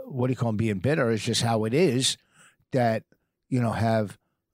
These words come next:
or even not even comics, even YouTube stars or whatever that have such a big following and they're headlining comedy clubs,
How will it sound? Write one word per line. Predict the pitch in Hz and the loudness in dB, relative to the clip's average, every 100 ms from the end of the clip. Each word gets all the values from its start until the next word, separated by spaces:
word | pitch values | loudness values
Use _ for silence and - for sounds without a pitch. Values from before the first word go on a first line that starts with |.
| _ _ | _ _
or | - 269 285 | 2 4 4
even | 208 240 226 233 233 | 2 -2 0 2 0
not | 233 233 | 0 2
even | 226 220 | 0 0
comics, | 226 262 233 - | 0 0 0 2
even | 185 190 | 2 2
YouTube | 196 226 185 185 143 | 2 0 0 0 0
stars | - - 117 113 110 | -2 -2 0 0 0
or | 127 | 0
whatever | 120 120 110 92 90 _ _ _ | 0 0 0 -2 -10 _ _ _
that | 135 | -2
have | 123 135 | 0 0
such | - 160 147 | 0 0 -2
a | |
big | 135 139 | -2 -2
following | - 143 175 180 139 127 131 - | -2 -4 -2 0 0 -2 -4 -6
and | 156 156 | -2 0
they're | 151 147 - _ - | -2 -4 -14 _ -4
headlining | 185 190 151 151 151 | -2 0 0 0 -2
comedy | 151 196 214 160 | -2 -2 0 0
clubs, | - 110 90 85 | 0 -2 -2 -2